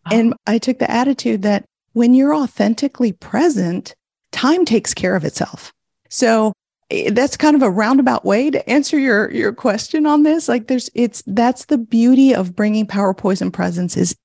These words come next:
Speaker 2: you find your authenticity and you find the path of least resistance,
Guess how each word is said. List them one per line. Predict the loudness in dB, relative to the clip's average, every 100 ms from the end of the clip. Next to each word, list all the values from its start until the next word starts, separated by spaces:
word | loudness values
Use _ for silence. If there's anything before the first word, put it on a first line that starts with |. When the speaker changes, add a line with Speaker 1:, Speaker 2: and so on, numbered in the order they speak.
| _ 0
Speaker 2:
you | 4 4 2
find | -4 -2 2 2 2
your | -2 -2
authenticity | -2 -2 -2 -4 -2 -4 0 4 4 4 _ _ -6
and | -2 0
you | 0 -4
find | -6 -6 -4 -2 -2 -6 -8
the | -4 -4
path | -4 -2 -2 -2 -2
of | 0
least | 0 0 -2
resistance, | -2 0 0 -2 -4 -6 -8 -10